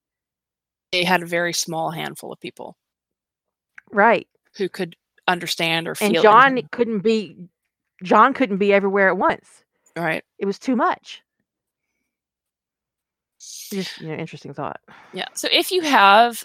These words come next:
Speaker 1: um, I think that because of the fact, I think somebody with, with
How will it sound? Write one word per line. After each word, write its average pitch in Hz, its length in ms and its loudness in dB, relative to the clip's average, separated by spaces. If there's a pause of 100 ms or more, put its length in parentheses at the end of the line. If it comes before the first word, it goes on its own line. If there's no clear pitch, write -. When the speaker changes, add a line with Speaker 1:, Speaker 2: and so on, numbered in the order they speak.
(140)
Speaker 1:
um, 180 500 0 (1300)
I 240 120 4
think 330 320 -6
that 294 100 -10
because 233 380 -2
of 226 80 -6
the 196 80 -10
fact, 185 340 -2
I 196 60 0
think 233 240 -12
somebody 208 300 -8
with, 175 220 -12 (100)
with 185 180 -10